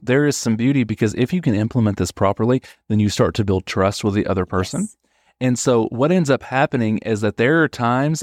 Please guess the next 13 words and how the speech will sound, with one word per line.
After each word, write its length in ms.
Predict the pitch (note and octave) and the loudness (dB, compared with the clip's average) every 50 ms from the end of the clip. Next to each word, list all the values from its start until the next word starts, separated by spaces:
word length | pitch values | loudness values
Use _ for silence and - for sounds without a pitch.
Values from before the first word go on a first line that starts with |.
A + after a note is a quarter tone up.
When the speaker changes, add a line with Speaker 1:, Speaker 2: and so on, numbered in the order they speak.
| - _ - | -10 _ -2
Speaker 1:
that 200 | A2+ G#2+ F#2+ A2+ | 0 0 0 2
you'll 220 | A#2 B2+ C#3 C3 | 0 0 2 2
look 160 | B2+ B2 - | 0 0 -2
at 120 | B2+ - A2+ | -2 -2 0
me 280 | A#2 C3 D3 C#3+ - - | 2 2 2 2 0 0
and 180 | - A2 G#2+ | -2 0 0
you'll 80 | G#2+ G2+ | 0 0
say, 160 | - A2+ - | 0 0 0
"Okay, 240 | G#2 G#2 - A2+ G2+ | 0 0 0 -2 0
you're 160 | G2 G#2+ B2+ | 0 0 0
starting 340 | - - D3+ C3+ C3 B2 G#2 | 0 0 0 2 2 2 0
to 60 | - | -2
escalate, 680 | - G2 G2 - - - B2+ C3 C#3 D#3+ F3+ - - | -4 -6 -6 -6 -4 -2 0 2 2 2 0 -2 -4